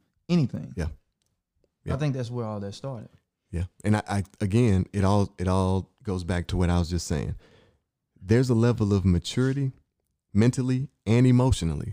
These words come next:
Speaker 2: that we all have to be able to reach.
Speaker 1: Mm-hmm.
Speaker 2: And because there's so much mental illness in our community, we got to know it's a whole lot of people that ain't there, that ain't ready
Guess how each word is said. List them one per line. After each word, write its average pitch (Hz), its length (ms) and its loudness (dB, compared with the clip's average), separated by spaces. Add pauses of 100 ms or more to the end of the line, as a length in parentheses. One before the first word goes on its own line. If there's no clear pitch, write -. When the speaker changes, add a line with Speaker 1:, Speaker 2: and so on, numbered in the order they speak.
Speaker 2:
that 95 140 2
we 98 160 4
all 98 140 4
have 92 200 2
to 87 60 -6
be 87 100 0
able 87 160 0
to 82 80 0
reach. 80 320 -6 (320)
Speaker 1:
Mm-hmm. 123 180 -8
Speaker 2:
And 98 140 4
because 113 360 2
there's 104 180 4
so 117 160 4
much 104 220 2
mental 104 380 4
illness 107 400 2
in 98 80 4
our 92 120 2
community, 92 640 2 (680)
we 131 120 2
got 151 240 2
to - 80 2
know 143 200 4
it's 170 100 -4
a 131 60 2
whole 139 180 4
lot 131 160 2
of 127 100 -2
people 165 260 2
that 117 140 4
ain't 117 160 4
there, 127 320 0
that 104 120 2
ain't 120 180 2
ready 104 460 4